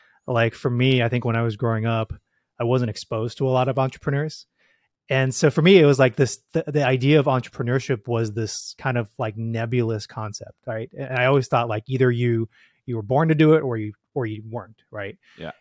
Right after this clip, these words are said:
Speaker 1: And then I think in college, like, I, my parents grew up just taking the, the corporate track until my dad lost his corporate job. And then he had to go figure out a way to take care of family.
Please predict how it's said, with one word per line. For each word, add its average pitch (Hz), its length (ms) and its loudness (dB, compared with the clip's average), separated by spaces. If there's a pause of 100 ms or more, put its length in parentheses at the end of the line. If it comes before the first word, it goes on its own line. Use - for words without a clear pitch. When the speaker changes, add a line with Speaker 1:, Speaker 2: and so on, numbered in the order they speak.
Speaker 1:
And 131 140 0
then 143 80 4
I 131 80 4
think 143 180 0
in 131 120 -2
college, 135 520 4
like, 120 200 -6
I, 135 320 0
my 131 160 0
parents 127 260 -2
grew 120 160 -4
up 113 160 -6
just - 180 -18
taking 117 300 -6
the, 110 220 -6
the 117 100 -10
corporate 120 380 -6
track 107 280 -6
until 117 180 -6
my 117 100 -4
dad 113 240 -2
lost 110 240 -6
his 110 100 -16
corporate 131 320 -8
job. 101 300 -14
And 123 140 -8
then 120 140 -6
he 123 180 -4
had 120 180 0
to 117 80 -6
go 113 160 -6
figure 117 360 -8
out 117 140 -2
a 113 60 -4
way 113 180 -4
to 107 60 -12
take 120 200 -10
care 113 160 -8
of 104 80 -10
family. 147 400 -2